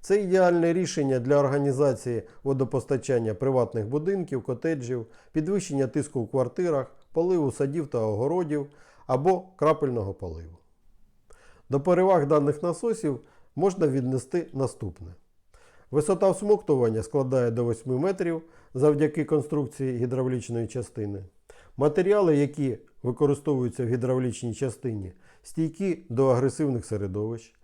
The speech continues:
не виділяють шкідливих речовин та не окислюються у перекачувану воду. Вони стійкі до гідроударів та температурних перепадів.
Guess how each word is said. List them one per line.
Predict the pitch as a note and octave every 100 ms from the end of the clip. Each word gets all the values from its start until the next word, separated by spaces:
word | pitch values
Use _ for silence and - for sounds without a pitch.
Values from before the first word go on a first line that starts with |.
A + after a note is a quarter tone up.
| - - -
не | D3
виділяють | D#3+ D3 E3 F3+ F3 C#3+
шкідливих | - C#3 B2 D#3 C3 -
речовин | A#2 - C3 C#3+ C3
та | B2
не | A#2 A#2
окислюються | G#2 G#2 F2+ A2+ B2 B2 C#3+
у | -
перекачувану | A2+ B2 A#2+ B2+ A2+ A#2 A2+ A2
воду. | A2 A2 G2+ G2+ - _ _ _ - - - -
Вони | D3 F#3+
стійкі | F#3 F#3+ D#3+ F#3+
до | D3+ D3+ C3 -
гідроударів | A#2+ C#3+ C#3+ C#3+ D3+ C#3+ A#2+ G#2
та | B2+
температурних | A#2 G#2+ B2+ B2 B2 C#3 B2 -
перепадів. | A2+ G#2 - F2 E2+